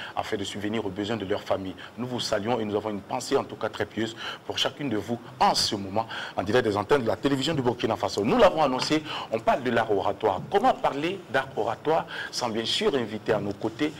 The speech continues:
et installer sur notre chaise d'invité celui-là même qui aujourd'hui, en tout cas, euh, détient la dragée haute dans ce domaine ? Eh bien, mesdames et messieurs, c'est un jeune homme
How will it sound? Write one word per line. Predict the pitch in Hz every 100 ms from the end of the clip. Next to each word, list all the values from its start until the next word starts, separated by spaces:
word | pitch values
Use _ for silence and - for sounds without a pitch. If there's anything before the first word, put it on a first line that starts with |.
| -
et | - -
installer | 160 - 180 208
sur | 202 120
notre | 117 113 117
chaise | - 170 127
d'invité | 104 104 98 - 139 - - -
celui-là | 113 - 139 165 151
même | 151 147
qui | -
aujourd'hui, | 131 110 104 98 139 170 - - -
en | 101
tout | 117
cas, | 131 180 156 - - -
euh, | 113 101
détient | 113 120 - 156 135 -
la | 113
dragée | 107 - 131 113 160 - -
haute | 220 - - 117
dans | 107 120
ce | 117 - 107 90
domaine ? | 101 117 120 101 - - -
Eh | 117
bien, | 120
mesdames | 135 113 123
et | 110
messieurs, | 113 107 143 156 - - -
c'est | - 123 -
un | 123 113
jeune | 104 120 135
homme | 147